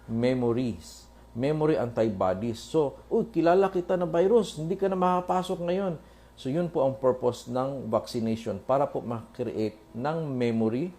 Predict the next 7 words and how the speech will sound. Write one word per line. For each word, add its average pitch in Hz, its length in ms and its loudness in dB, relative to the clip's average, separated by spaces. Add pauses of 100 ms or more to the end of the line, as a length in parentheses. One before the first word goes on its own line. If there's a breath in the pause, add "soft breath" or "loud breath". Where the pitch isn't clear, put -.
(360 soft breath)
cells 110 480 2
para 131 240 4
pagpasok 175 720 0
nung 175 320 -2 (240)
totoong 156 400 2
virus 175 480 4
na, 117 320 -2